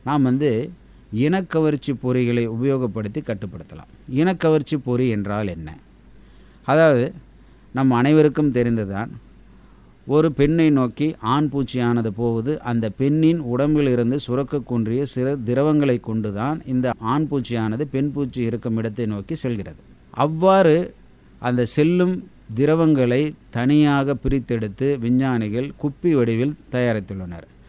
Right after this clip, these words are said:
இந்த குப்பிகளை நம்முடைய வயலில் இனக்கவர்ச்சி பொறி என்று அழைக்கக்கூடிய நெகிழியால் ஆன அந்த வடிவமைப்பில் வைக்கும் பொழுது, ஆண் பூச்சிகள் கவர்ந்தெழுக்கப்பட்டு,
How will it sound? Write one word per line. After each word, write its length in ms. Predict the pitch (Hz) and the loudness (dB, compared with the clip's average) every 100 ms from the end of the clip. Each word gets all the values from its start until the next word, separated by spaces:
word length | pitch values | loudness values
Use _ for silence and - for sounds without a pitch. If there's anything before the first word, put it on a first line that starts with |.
| - | -2
இந்த 280 | 143 185 170 | 0 2 0
குப்பிகளை 800 | - 143 170 160 120 110 147 156 - - | 0 -2 2 2 2 2 -2 -4 -14 -12
நம்முடைய 440 | 117 131 139 123 110 | -4 0 2 2 0
வயலில் 560 | 107 117 110 139 151 | 0 0 0 -2 -2
இனக்கவர்ச்சி 640 | 117 143 151 156 151 135 147 | -2 -2 0 0 0 0 -6
பொறி 480 | 123 123 131 127 98 | -4 0 2 2 0
என்று 240 | 117 120 | -2 0
அழைக்கக்கூடிய 840 | 113 127 139 120 123 113 110 135 151 - - - - 117 | 0 -2 -4 -6 -4 -2 0 0 -2 -12 -20 -20 -4 0
நெகிழியால் 640 | 143 160 156 147 147 135 - | 2 4 4 4 2 -2 -10
ஆன 540 | 113 113 113 127 143 - | -4 -2 0 -2 -4 -2
அந்த 380 | 120 120 127 | 0 2 2
வடிவமைப்பில் 640 | 139 117 131 127 113 104 135 | 0 0 0 0 0 -2 -4
வைக்கும் 420 | 123 113 107 110 | -2 -2 -2 -4
பொழுது, 480 | 101 98 95 127 156 - - - - | -4 -4 -4 -4 -4 -12 -20 -20 -14
ஆண் 320 | - 123 180 196 | -2 2 4 2
பூச்சிகள் 500 | 170 151 147 135 127 | 0 0 0 0 0
கவர்ந்தெழுக்கப்பட்டு, 1200 | 123 127 131 127 117 113 95 110 95 156 170 | 0 0 2 0 -2 -4 -6 -8 -2 -2 -2